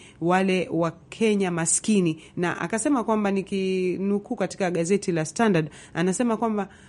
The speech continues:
anauliza maswali ambayo sijui atajibiwa na nani. Anauliza, "Je, hawa wabunge kweli wanaishi Kenya? Na hili bunge, je, liko Kenya? Na hao wenyewe wanaishi wapi?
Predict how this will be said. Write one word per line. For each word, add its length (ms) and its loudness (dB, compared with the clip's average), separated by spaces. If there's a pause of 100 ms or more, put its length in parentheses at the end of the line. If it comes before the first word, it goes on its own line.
anauliza 560 4
maswali 540 2
ambayo 220 0
sijui 300 0
atajibiwa 460 0
na 120 -2
nani. 180 -2
Anauliza, 440 0
"Je, 280 2 (200)
hawa 320 0
wabunge 500 4 (120)
kweli 220 4
wanaishi 360 -2
Kenya? 340 0 (340)
Na 80 6
hili 200 2
bunge, 400 4
je, 160 4
liko 240 -2
Kenya? 460 0 (280)
Na 120 4
hao 160 2
wenyewe 320 2
wanaishi 640 0
wapi? 680 -4